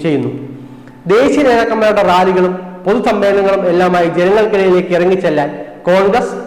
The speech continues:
ബി ജെ പി, എ എ പി, ബഹുജൻ സമാജ്വാദി പാർട്ടി, സി പി ഐ എം, നാഷണൽ പീപ്പിൾസ് പാർട്ടി തുടങ്ങിയ ദേശീയ പാർട്ടികളും കൂടാതെയുള്ള നിരവധി പാർട്ടികളും മത്സര രംഗത്തുണ്ട്. കാത്തിരുന്ന് കാണാം നമുക്ക് ലോകത്തിലെ ഏറ്റവും വലിയ ജനാധിപത്യ രാഷ്ട്രത്തിന്റെ ഈ വരുന്ന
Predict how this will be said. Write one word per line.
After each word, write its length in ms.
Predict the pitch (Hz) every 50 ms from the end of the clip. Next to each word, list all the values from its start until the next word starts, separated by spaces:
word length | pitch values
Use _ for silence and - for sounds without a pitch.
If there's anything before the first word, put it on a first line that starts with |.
| - - 165 180
ബി 80 | 190 185 196
ജെ 100 | 202 185 202
പി, 100 | 214 240 254 - - - - - - 180 185
എ 20 | 208 - 233 214
എ 20 | 220 208 -
പി, 100 | 247 277 294 - - - - - - -
ബഹുജൻ 320 | 170 165 202 214 240 240 - 220
സമാജ്വാദി 480 | 208 208 208 208 214 208 208 202 202 - 208
പാർട്ടി, 260 | 196 190 190 226 262 254 - - -
സി 100 | - 196 196 190
പി 80 | 190 226 220 208
ഐ 40 | 185 208 233
എം, 40 | 285 - - - - - - - 170
നാഷണൽ 360 | 175 196 196 - 226 240 233 240 -
പീപ്പിൾസ് 380 | 220 240 240 247 285 254 - -
പാർട്ടി 200 | 214 196 185 196 196 196
തുടങ്ങിയ 260 | 185 185 185 180 180 170 160 165
ദേശീയ 280 | 185 190 190 190 226 202 196
പാർട്ടികളും 400 | 180 165 170 156 147 135 123 - - - - - - - -
കൂടാതെയുള്ള 460 | - 170 180 190 196 196 196 196 202 202 202
നിരവധി 300 | 185 190 214 233 233 233 -
പാർട്ടികളും 420 | 202 185 - 180 175 170 170 151 - - -
മത്സര 280 | 160 165 - - 196 175 165
രംഗത്തുണ്ട്. 400 | 156 147 151 139 143 131 123 - - - - - - - -
കാത്തിരുന്ന് 420 | 202 202 220 220 - 240 254 247 240 226
കാണാം 260 | 214 208 196 180 175 185
നമുക്ക് 240 | 190 190 185 190 190 175 175
ലോകത്തിലെ 380 | 180 185 202 190 196 196 196 185 175 180
ഏറ്റവും 260 | 180 185 - 214 208 202
വലിയ 120 | 202 202 180 180
ജനാധിപത്യ 540 | 180 185 190 190 190 208 202 208 208 196 185
രാഷ്ട്രത്തിന്റെ 460 | 180 185 185 175 - 175 170 165 147 151 151 - - - - - -
ഈ 100 | 190 220 214
വരുന്ന 200 | 220 214 214 214